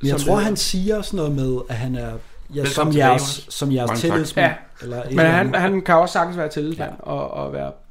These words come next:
Speaker 2: bosun eller bådsmand samtidig. Man plejer at
Speaker 3: Bosun.
Speaker 2: sige, der, at du skal ikke blive uvenner med bådsmanden.
Speaker 1: Nej.
Speaker 2: Øh,
Speaker 1: Men
Speaker 2: og
Speaker 1: det,
Speaker 2: også
Speaker 1: det
Speaker 2: det her
Speaker 1: så
Speaker 2: med, han, han siger, "Hvis du ikke gør, som jeg siger, så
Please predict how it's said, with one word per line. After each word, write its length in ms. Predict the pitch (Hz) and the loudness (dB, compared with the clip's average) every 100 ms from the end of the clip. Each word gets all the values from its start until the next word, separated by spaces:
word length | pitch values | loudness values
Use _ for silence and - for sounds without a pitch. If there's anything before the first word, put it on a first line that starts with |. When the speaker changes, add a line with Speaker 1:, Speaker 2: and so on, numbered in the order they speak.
| - | -4
Speaker 2:
bosun 420 | 143 135 - 147 147 | -4 -2 -6 -8 -6
eller 120 | 135 | -10
bådsmand 480 | - 139 135 147 - | -6 -6 -4 -8 -12
samtidig. 380 | - - - 147 | -12 -14 -10 -6
Man 100 | 147 | -6
plejer 220 | 143 175 | -2 0
at 60 | 196 | 2
Speaker 3:
Bosun. 160 | 147 180 | 2 0
Speaker 2:
sige, 220 | 180 180 | -2 0
der, 60 | 160 | 0
at 240 | 160 165 | -2 -6
du 80 | 175 | -8
skal 200 | - 170 | -6 -6
ikke 280 | 190 - - - - | -6 -8 -20 -20 -12
blive 140 | 165 160 | -8 -4
uvenner 300 | 156 147 143 - | -4 -4 -6 -10
med 240 | 156 143 139 - | -8 -6 -6 -2
bådsmanden. 440 | 143 143 131 131 | -2 0 -6 -6
Speaker 1:
Nej. 140 | 151 120 - - - - - | -6 -4 -4 -6 -8 -10 -4
Speaker 2:
Øh, 100 | 156 | 0
Speaker 1:
Men 80 | 147 | 4
Speaker 2:
og 100 | 175 | 4
Speaker 1:
det, 100 | 165 | 6
Speaker 2:
også 220 | 220 311 | 4 4
Speaker 1:
det 60 | 269 | 4
Speaker 2:
det 80 | |
her 60 | 233 | 4
Speaker 1:
så 60 | 240 | 6
Speaker 2:
med, 80 | 220 | 4
han, 180 | 220 | 2
han 200 | 202 185 | 0 -2
siger, 260 | 185 185 175 180 - - - | -2 -2 -2 -2 -4 -2 -4
"Hvis 160 | 190 165 | -6 -2
du 160 | 226 | 2
ikke 120 | 190 | 4
gør, 120 | 185 180 | 4 2
som 100 | 180 | 2
jeg 80 | |
siger, 160 | 151 156 | 0 -2
så 100 | 175 | -2